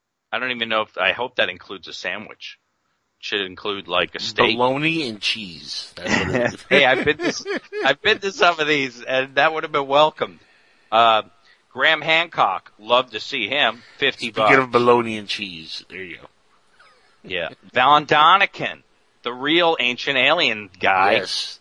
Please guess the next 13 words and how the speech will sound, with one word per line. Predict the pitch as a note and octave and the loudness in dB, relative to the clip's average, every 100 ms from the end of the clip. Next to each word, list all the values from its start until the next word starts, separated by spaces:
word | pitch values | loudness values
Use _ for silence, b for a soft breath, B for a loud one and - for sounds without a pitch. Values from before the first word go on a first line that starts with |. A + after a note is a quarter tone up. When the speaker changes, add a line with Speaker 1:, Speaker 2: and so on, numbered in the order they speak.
| - | 2
Speaker 1:
Or | G3 | 4
Speaker 2:
the | |
real | D#3 B2+ | 4 2
Speaker 1:
you | |
could | A2+ G#2+ | 0 0
see | F#2+ | 0
Speaker 2:
bologna. | E2 | -6
Speaker 1:
Tu-, | - - _ _ _ _ - | -14 -18 _ _ _ _ -2
or | A3 | 0
you | A#3 | 2
could | - | 0
see | - F#3+ | 0 -4
Tukalos. | - A3+ F4 D#4 A#2 F2 - - | -4 -8 -6 2 4 4 -4 -16